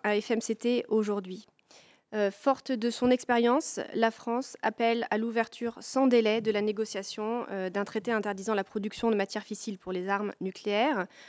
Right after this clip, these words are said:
et au démantèlement par tous les États concernés de leur capacité dédiée, euh, de production ou à leur reconversion à des fins civiles.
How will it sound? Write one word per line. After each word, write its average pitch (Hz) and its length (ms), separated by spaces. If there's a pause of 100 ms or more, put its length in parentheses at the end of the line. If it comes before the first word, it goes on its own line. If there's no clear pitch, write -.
(300)
et 254 280
au 226 80
démantèlement 226 800
par 196 180
tous - 140
les 262 180
États 233 220
concernés 214 580
de 214 140
leur 196 240
capacité 233 640
dédiée, 196 480 (120)
euh, 175 200
de 180 120
production 208 640 (440)
ou 294 260
à 202 80
leur 208 180
reconversion 226 720
à 208 100
des 196 100
fins 214 180
civiles. 180 480